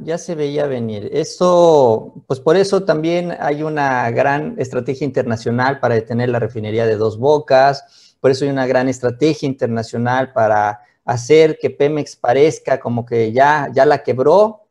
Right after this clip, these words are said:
el, el presidente López Obrador. Y entonces, eh,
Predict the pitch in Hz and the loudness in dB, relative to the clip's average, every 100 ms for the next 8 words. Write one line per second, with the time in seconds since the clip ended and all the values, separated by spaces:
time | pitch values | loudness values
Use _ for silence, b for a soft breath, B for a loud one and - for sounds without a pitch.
0 | - 127 120 _ - _ _ _ _ - | -8 -6 -6 _ -20 _ _ _ _ -10
1 | 120 135 143 147 143 143 131 127 135 160 | -2 0 2 2 0 -2 -4 0 2 2
2 | 185 - b b b 151 156 226 240 247 | 0 -8 b b b -4 2 4 6 4
3 | 233 - 196 190 185 185 180 170 - | 4 6 6 8 6 4 0 -2 -4